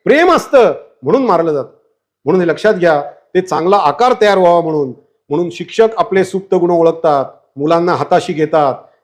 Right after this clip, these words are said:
मुलांनी चांगलं केलं तर त्याचं कौतुक करतात, त्याची चूक झाली तर त्याला समजावून सांगतात,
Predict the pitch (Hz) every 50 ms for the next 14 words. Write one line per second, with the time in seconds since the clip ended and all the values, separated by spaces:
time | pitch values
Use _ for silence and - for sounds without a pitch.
0 | _ 143 147 170 175 180 190 185 190 - 160 160 175 190 190 190 190 180 180 180
1 | 190 185 185 - 170 - 208 190 - 180 170 170 175 262 262 - 247 220 214 226
2 | 226 208 180 160 - - - _ _ _ _ _ - 180 185 262 247 - - -
3 | 339 370 370 262 262 262 247 262 247 220 185 - - - _ _ _ 175 175 180
4 | 175 170 185 175 - - 151 147 147 170 175 175 170 175 160 151 151 151 151 143
5 | 131 123